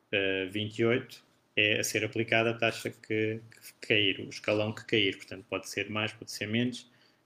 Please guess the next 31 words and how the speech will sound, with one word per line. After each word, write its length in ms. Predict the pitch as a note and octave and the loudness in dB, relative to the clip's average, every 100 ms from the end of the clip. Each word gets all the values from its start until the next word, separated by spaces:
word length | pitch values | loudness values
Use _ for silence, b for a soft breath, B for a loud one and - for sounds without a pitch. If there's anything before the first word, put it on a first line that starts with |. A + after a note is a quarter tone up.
| _ | _
mas, 600 | - G#2 G#2 G2+ - - - | -6 -2 -2 -2 -6 -10 -4
eh, 340 | G2+ G2+ G2 - | 0 2 0 -2
com 80 | |
as 80 | G#2 | -4
taxas 340 | A2 G2 G#2 G2+ | -2 -2 -4 -8
atuais 320 | G2+ G#2 - | -2 -2 -2
que 60 | |
nós 160 | A2 G#2 | -4 -4
temos, 320 | - A2 A2+ | -2 0 0
é 100 | A2+ | -2
sempre 380 | A2 A2 G#2+ A2+ | -2 -4 -6 -4
melhor 240 | A2 G#2 | 0 0
ser 300 | G2+ - G#2 | -2 -2 -2
cinquenta 440 | - A2 A2 G#2+ G#2+ | -2 -4 -2 -2 -2
por 80 | - | -2
cento 400 | A#2 G#2 A2 - _ _ _ _ | -4 -4 -6 -18 _ _ _ _
de 140 | A#2 A2 | -6 -2
uma 160 | G#2 | -2
taxa 340 | G#2 G#2+ - G#2+ | -2 -2 -2 -2
mais 280 | G#2+ G#2+ A2 | -2 0 2
alta 320 | A2+ - A2+ | 0 0 -4
do 220 | A2 A2 | -2 -4
que 120 | - - A2 | -4 -18 -10
vinte 260 | G#2+ G#2 | -8 -2
e 40 | G#2 | -2
oito 140 | - | -2
por 120 | - | -8
cento, 360 | - A2 A2 - b b b b b _ _ | -4 -4 -4 -12 b b b b b _ _
eh, 520 | A2 G#2 G2+ G2 G2 | -4 -2 -2 -4 -6
fixos. 460 | - F#2+ - - - _ _ _ _ _ _ _ _ _ _ B B B B B B B _ - | -6 -6 -6 -14 -16 _ _ _ _ _ _ _ _ _ _ B B B B B B B _ 2
Eh, 480 | C3 C3+ C3+ C#3+ | 6 8 6 4